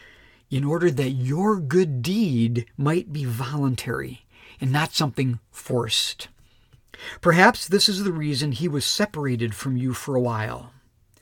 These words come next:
so that you might have him back forever,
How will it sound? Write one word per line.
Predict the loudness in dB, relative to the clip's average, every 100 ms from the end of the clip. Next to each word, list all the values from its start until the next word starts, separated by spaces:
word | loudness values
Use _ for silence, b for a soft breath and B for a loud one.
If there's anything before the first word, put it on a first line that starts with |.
| b b
so | 0 4 4 4
that | 0 -2 -2 -6 -10 B B
you | -4 -2
might | 0 -2
have | -2 -6 -6
him | -4 -4
back | -4 -4 -6 -8 -10 -14
forever, | -12 -4 -4 -4 -6 -4 -6 -6 -8 -12